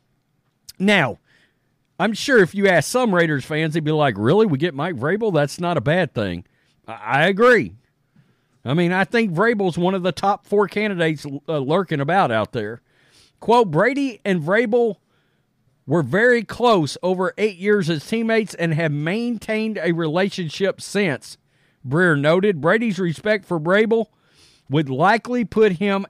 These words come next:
at the top of any list he'd give Raiders owner Mark Davis. And the Raiders, of course,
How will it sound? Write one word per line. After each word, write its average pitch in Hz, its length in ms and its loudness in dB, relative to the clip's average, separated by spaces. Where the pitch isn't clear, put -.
at 160 200 -4
the 151 100 -8
top 208 420 -2
of 151 200 -6
any 240 260 -4
list 226 520 2
he'd 165 300 -2
give 190 320 2
Raiders 202 420 2
owner 185 340 0
Mark 160 380 0
Davis. 156 540 0
And 151 200 -2
the 147 80 0
Raiders, 185 460 2
of 160 140 -4
course, 180 540 2